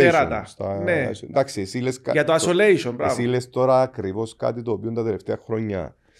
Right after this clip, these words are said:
Speaker 2: η επιλογή των ομάδων πάει προς το decision making των παιχτών, οι οποίοι μπορούν να το υποστηρίξουν. Larkin, James, π.χ. και ούτω καθεξής, που μπαίνουμε σε αυτή τη διαδικασία. Κάτι το οποίο ακόμα να, ακόμα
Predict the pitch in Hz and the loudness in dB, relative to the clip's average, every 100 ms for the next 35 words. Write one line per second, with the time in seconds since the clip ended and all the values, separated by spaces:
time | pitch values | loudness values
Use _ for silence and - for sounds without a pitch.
0 | _ _ 104 95 92 90 92 92 107 110 | _ _ -6 -2 -2 -4 -4 -4 -4 -4
1 | 117 95 107 110 98 87 - _ 98 101 | -4 -2 -2 -2 -2 -6 -12 _ -4 0
2 | 107 110 - 110 - - 90 87 98 101 | 0 -2 -6 -6 -6 -6 -8 -10 -10 -8
3 | 98 101 101 - 104 104 92 80 _ 110 | -8 -8 -10 -12 -10 -8 -8 -12 _ -6
4 | 120 - 98 92 87 107 117 95 98 110 | -6 -8 -8 -8 -8 -8 -6 -6 -8 -8
5 | 87 73 - 67 - - - _ _ _ | -10 -12 -16 -18 -18 -20 -20 _ _ _
6 | 92 107 107 - 110 110 92 98 98 104 | -2 -2 -2 -6 -4 -4 -4 -4 -2 -4
7 | 95 - 104 95 104 101 98 - 95 92 | -8 -12 -14 -10 -8 -8 -10 -12 -10 -8
8 | 90 87 - - - - _ _ _ _ | -10 -12 -12 -10 -12 -16 _ _ _ _
9 | 107 101 120 120 117 113 104 104 104 90 | -12 -2 0 0 -4 -6 -10 -8 -8 -8
10 | 85 80 80 80 95 147 220 _ _ _ | -8 -10 -12 -12 -8 -8 -8 _ _ _
11 | _ _ - 123 131 143 143 117 147 143 | _ _ -6 -4 -4 -4 -4 -4 -6 -6
12 | - 92 95 - 151 170 139 101 92 90 | -8 -8 -8 -6 -4 -2 -2 -2 -2 -4
13 | - _ _ 80 90 - - 139 160 135 | -8 _ _ -10 -10 -10 -6 -4 -2 -2
14 | 95 85 | -2 -4